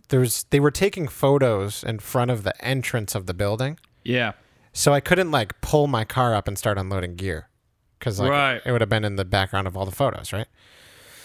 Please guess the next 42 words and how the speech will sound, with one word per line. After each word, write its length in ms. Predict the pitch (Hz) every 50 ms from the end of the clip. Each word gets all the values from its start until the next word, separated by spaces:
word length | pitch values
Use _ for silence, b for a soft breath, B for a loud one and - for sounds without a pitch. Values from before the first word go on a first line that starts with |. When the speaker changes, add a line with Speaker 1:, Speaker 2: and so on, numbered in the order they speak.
| B B B B B B B B B B B B B B
Speaker 1:
So 160 | - - 180
I 40 | 185
just 160 | 180 185 170 143
drive 280 | 151 160 160 160 143 151 -
all 460 | 175 160 151 156 156 156 160 160 160
the 80 | 151 156
way 120 | 156 147 147
down 180 | 147 143 143
the 60 | 139 131
parking 300 | - 143 139 131 - 123
lot 140 | 113 120 123
'cause 80 | - 123
the 40 | 120
parking 240 | 107 123 127 120 127
lot's 180 | 120 113 -
fucking 460 | - - - - 131 - - 127 113 101
full. 420 | - - - 135 123 113 110 113
Park 320 | - - 135 135 131 -
in, 60 | 147 135
like, 140 | 127 120 104
the 160 | 113 117 117
furthest 840 | 104 - - - - 135 131 139 135 135 127 - - - - - _
possible 440 | - - 135 117 107 - 131 110 107
spot. 440 | - - - - 117 104 98 104 - _ _ _ _ _ _ _ _ _ _ _ _ _ _ _ _ _
Speaker 2:
Yeah. 240 | - 117 117 117 120 - - - - -
Speaker 1:
And 80 | - 147
then 100 | 147 160
we 60 | 156 143
start 240 | - - 143 135 131
lugging 580 | 123 131 135 143 147 147 139 139 143 135 131
gear 340 | 123 127 131 131 123 123 117 -
to, 120 | - 127
like, 180 | 117 117 113 110
where 140 | 117 113 113
we 80 | 113
think 220 | 107 - 113 104 -
we're 60 | 107
supposed 220 | 92 - 101 95 -
to 40 | -
play, 200 | - 101 85 85
right? 180 | 85 90 87 _ _ _ _ _ _ _ _ _ -
Speaker 2:
Yep. 280 | 131 123 127 131 -